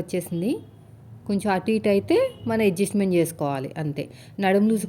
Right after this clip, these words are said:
కూడా చెస్ట్ లూజ్ అంతే వచ్చింది. అంటే డాట్‌కి వన్ ఇంచ్ కప్పుతాం కదా, చెస్ట్ లూజ్ ఆగే వచ్చిందనమాట. సగానికి ఫోల్డ్ చేసేసుకుని ఇదిగోండి తొమ్మిది మీద రెండు గీతలు.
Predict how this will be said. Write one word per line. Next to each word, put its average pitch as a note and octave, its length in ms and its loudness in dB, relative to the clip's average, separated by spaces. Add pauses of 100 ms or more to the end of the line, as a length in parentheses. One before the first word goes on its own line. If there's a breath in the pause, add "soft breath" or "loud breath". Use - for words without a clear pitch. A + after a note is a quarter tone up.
కూడా G3+ 180 4 (360)
చెస్ట్ F3 260 -2
లూజ్ G3 240 0
అంతే F3+ 260 0
వచ్చింది. E3 360 0 (120)
అంటే F3+ 160 0 (140)
డాట్‌కి F3 360 2
వన్ E3+ 140 2
ఇంచ్ E3+ 180 -2
కప్పుతాం E3+ 360 -4
కదా, F3 160 0 (220)
చెస్ట్ E3+ 220 -4
లూజ్ F3 200 -4
ఆగే E3 200 -2
వచ్చిందనమాట. D3 580 -8 (1900 soft breath)
సగానికి G3 480 -2
ఫోల్డ్ F#3 260 2
చేసేసుకుని F3+ 480 0 (160)
ఇదిగోండి D3 400 -2 (460)
తొమ్మిది E3+ 380 -2
మీద E3 140 -2 (100)
రెండు D#3+ 240 0
గీతలు. D3 340 -4